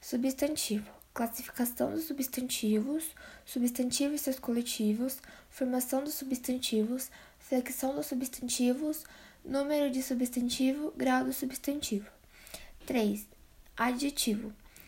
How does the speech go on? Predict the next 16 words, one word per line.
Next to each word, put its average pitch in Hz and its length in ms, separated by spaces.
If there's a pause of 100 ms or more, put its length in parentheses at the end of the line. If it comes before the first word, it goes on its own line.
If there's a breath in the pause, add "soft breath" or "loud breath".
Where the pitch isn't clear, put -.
(140 loud breath)
Classificação 262 720
dos 302 120
adjetivos, 240 880 (380 loud breath)
adjetivos 269 920 (300 loud breath)
pátrios, 226 640 (140)
locuções 254 500
adjetivas, 254 840
a 247 40
flexão 247 520
dos 254 100
adjetivos. 254 800 (960 loud breath)
Quatro, 254 520 (300)
artigo. 233 640 (960 loud breath)
Classificação 262 680
dos 269 140
artigos. 277 720